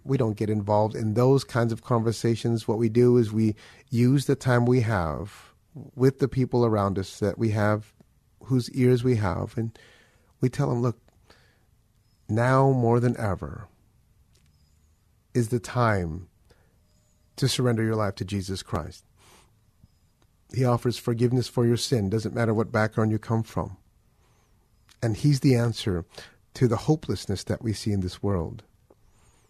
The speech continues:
So, Ruben, I, I hope that answers your question. I hope that helps. Thank you for your call.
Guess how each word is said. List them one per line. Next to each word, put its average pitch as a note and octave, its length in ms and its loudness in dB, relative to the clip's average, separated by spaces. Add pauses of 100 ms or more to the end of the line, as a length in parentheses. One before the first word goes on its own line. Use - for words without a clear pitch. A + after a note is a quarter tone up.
(560)
So, C3 160 -2
Ruben, B2 460 4
I, A#2 240 0
I A#2 160 4
hope B2 340 2
that A2+ 160 2
answers A2 340 0
your G#2+ 120 0
question. A2 340 0
I G2+ 80 2
hope A#2 200 0
that A2+ 120 0
helps. G#2+ 380 -2
Thank A#2+ 340 -2
you A#2 60 0
for G#2 180 0
your F2+ 120 2
call. F#2+ 500 0